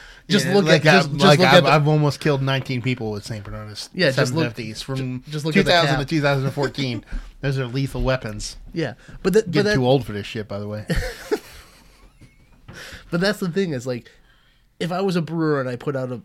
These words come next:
Speaker 1: a great product, like, it wasn't infected or anything like that, but you had a little overcarbonation, and y-, somebody loses two, three ounces off the top on a bottle, yeah, I don't think you need to refund all the money,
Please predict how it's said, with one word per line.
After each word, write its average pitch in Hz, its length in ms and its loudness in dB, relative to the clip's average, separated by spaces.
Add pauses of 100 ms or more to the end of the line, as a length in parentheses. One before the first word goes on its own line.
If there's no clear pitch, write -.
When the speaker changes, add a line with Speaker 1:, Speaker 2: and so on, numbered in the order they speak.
(100)
Speaker 1:
a 131 100 -8
great 127 380 -10
product, 104 340 -10
like, 113 120 -10
it 117 120 -14
wasn't 127 300 -8
infected 117 460 -10
or 113 80 -10
anything 110 220 -12
like 107 140 -6
that, 107 240 -14 (140)
but 120 140 -10 (180)
you 120 140 -12
had 117 180 -8
a 113 60 -10
little 120 360 -12
overcarbonation, 113 800 -12 (560)
and 131 320 -10 (160)
y-, 120 220 -16
somebody 135 400 -6
loses 123 340 -6
two, 120 220 -12
three 120 200 -10
ounces 113 300 -12
off 110 160 -12
the 120 60 -20
top 117 280 -12
on 117 120 -12
a 104 60 -14
bottle, 123 520 -10 (1040)
yeah, 151 260 -12
I - 40 -8
don't 180 140 -6
think 190 120 -6
you 175 100 -6
need 156 160 -6
to 120 40 -10
refund 131 380 -6
all 113 160 -8
the 107 80 -16
money, 110 420 -14